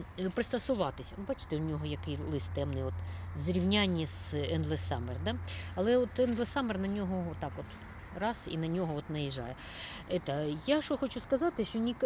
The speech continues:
ніяк я, я до Rosso Glory не пристосуюсь. Мені завжди хочеться до осені дивитися на красу його, е, квітів,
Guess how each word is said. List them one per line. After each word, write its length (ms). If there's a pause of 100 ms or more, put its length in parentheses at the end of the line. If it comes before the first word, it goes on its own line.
ніяк 400
я, 80
я 460 (140)
до 440
Rosso 480
Glory 320
не 180 (240)
пристосуюсь. 600 (540)
Мені 320
завжди 460
хочеться 500
до 160
осені 360
дивитися 600
на 300
красу 400
його, 580 (440)
е, 360 (640)
квітів, 400